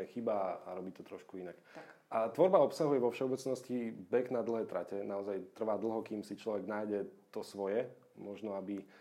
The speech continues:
Speaker 1: sa prezentoval tak, ako naozaj je a nehral sa na niečo iné.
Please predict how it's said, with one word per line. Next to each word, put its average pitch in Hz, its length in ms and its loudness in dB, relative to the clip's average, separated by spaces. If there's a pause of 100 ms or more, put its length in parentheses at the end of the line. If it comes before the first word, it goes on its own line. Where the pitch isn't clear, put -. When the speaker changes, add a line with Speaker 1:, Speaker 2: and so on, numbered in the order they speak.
(140)
Speaker 1:
sa - 160 -12
prezentoval 104 640 -2
tak, 104 240 -4
ako 101 480 -4 (240)
naozaj 104 400 -2
je 139 240 2 (400)
a - 20 -10 (140)
nehral 113 480 -2
sa - 80 -6
na 113 160 -4
niečo 104 320 -2
iné. 117 320 -4